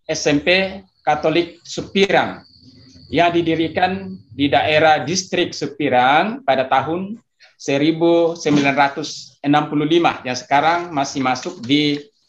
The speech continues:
wilayah Kabupaten Pindrang, eh, Provinsi Sulawesi Selatan.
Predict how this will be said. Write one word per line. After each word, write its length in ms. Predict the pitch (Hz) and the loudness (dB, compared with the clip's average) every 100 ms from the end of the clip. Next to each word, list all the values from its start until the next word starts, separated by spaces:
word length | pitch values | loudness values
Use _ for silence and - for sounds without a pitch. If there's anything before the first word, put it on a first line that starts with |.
| _ - 131 | _ -6 2
wilayah 400 | 143 147 151 151 | 4 4 2 -2
Kabupaten 560 | 143 139 135 131 127 | -4 -2 -4 -4 -6
Pindrang, 560 | 127 123 135 160 226 - _ _ _ _ - - - - 127 | -6 -2 0 0 -4 -12 _ _ _ _ -20 -20 -20 -6 0
eh, 300 | 143 139 139 - | 2 2 0 -4
Provinsi 720 | 143 165 170 170 156 151 147 | -2 -2 -2 -2 -4 -4 -8
Sulawesi 880 | - - 143 139 135 135 139 143 131 | -16 -8 -2 4 4 4 0 -2 -6
Selatan. 560 | - 131 135 135 98 | 0 2 4 2 -2